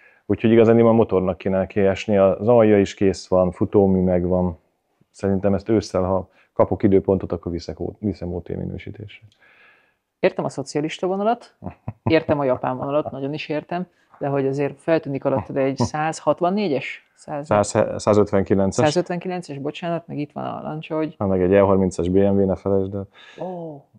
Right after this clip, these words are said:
Speaker 2: hol az E harminc tényleg?
Speaker 1: Hát ide nem teszem
Speaker 2: Olyan, mint
Speaker 1: be.
Speaker 2: Kalambó felesége.
Speaker 1: Olyan, itt
Speaker 2: Mindig
Speaker 1: kívül
Speaker 2: mondod.
Speaker 1: van egy külső kis garázs, és abban
Speaker 2: Van egy ilyen fa alatt ott.
Speaker 1: Nem, rendes
Speaker 2: <laughs> Nincsen.
Speaker 1: szigetel, de elkülönítem mindenkitől.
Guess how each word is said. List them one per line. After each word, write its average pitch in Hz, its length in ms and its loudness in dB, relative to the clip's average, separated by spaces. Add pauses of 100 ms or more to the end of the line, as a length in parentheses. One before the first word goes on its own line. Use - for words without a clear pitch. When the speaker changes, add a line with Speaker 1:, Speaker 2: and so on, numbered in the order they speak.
Speaker 2:
hol 349 160 4
az 123 140 0
E 113 120 -10
harminc - 460 -14
tényleg? - 320 -16
Speaker 1:
Hát - 160 -12
ide 123 180 8
nem 127 300 6
teszem 262 200 4
Speaker 2:
Olyan, 165 100 6
mint 95 140 4
Speaker 1:
be. 196 60 6
Speaker 2:
Kalambó 151 340 2
felesége. 139 580 -4
Speaker 1:
Olyan, 107 280 6
itt 113 60 2
Speaker 2:
Mindig 156 220 4
Speaker 1:
kívül 123 180 8
Speaker 2:
mondod. 104 180 6
Speaker 1:
van 104 160 4
egy 98 160 -2
külső 101 420 0
kis 87 200 -12
garázs, 113 320 2
és 110 140 -4
abban - 380 -4 (280)
Speaker 2:
Van 156 180 0
egy 143 140 -2
ilyen 151 140 0
fa 143 260 4
alatt 147 320 2
ott. 143 180 -6 (360)
Speaker 1:
Nem, 113 460 6
rendes 104 400 8
Speaker 2:
<laughs> - 60 2
Nincsen. 110 260 4
Speaker 1:
szigetel, 123 640 6
de 127 80 6
elkülönítem 98 800 2
mindenkitől. 95 640 -6